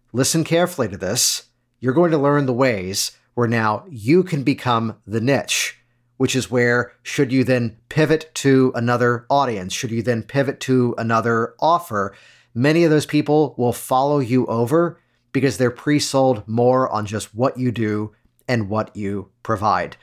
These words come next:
So let's take a moment here and kick this off by talking about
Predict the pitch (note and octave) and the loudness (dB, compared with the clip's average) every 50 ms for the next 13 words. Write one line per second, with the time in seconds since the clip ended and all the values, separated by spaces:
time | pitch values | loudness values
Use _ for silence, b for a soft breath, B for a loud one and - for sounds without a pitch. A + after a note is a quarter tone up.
0 | b b b b b b b b b b - E3 F3+ F3+ F3+ G#3+ A3+ A3 G#3+ F3+ | b b b b b b b b b b 0 0 2 2 2 2 2 2 2 2
1 | F3 F3 E3+ E3 D3+ C#3 D3+ D#3+ D#3+ D#3 - C#3 C3 B2+ B2+ B2+ B2 B2 A#2+ A#2 | 2 2 2 0 0 2 2 2 2 0 0 0 0 0 0 0 -2 -4 -6 -6
2 | - - - F3 F3 - E3 C#3+ - - C3+ C3+ C3 B2+ - - A#2+ A2+ - - | -6 -2 -2 -2 0 0 -2 0 0 0 0 0 0 -2 -2 -2 -4 -4 -4 -4
3 | - C3+ C3 B2 - - C3 B2+ B2 - - A2+ G2 A#2 G#2+ G#2 G2+ G2+ - | -2 -2 -2 0 0 0 0 0 0 -2 -4 -4 0 0 2 2 0 -2 -4